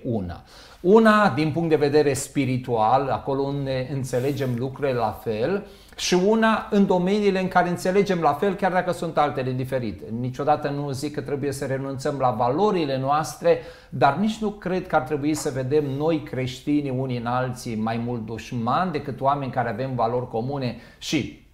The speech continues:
suntem vecini, suntem colegi de muncă, suntem prieteni, suntem oameni în același oraș, în aceeași țară. Haideți să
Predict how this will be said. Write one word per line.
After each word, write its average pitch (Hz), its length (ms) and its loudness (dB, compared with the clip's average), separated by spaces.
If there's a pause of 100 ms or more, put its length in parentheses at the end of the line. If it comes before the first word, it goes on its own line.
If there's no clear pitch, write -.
suntem 190 460 0
vecini, 175 500 0
suntem 143 380 -4
colegi 139 340 -2
de 139 180 -2
muncă, 185 260 -4
suntem 127 420 -4
prieteni, 135 480 -2
suntem 123 320 -4
oameni 143 280 0
în 127 80 -2
același 131 460 -2
oraș, 131 280 0
în 127 80 -4
aceeași 127 400 -2
țară. 113 360 0 (320)
Haideți 226 400 6
să 196 120 2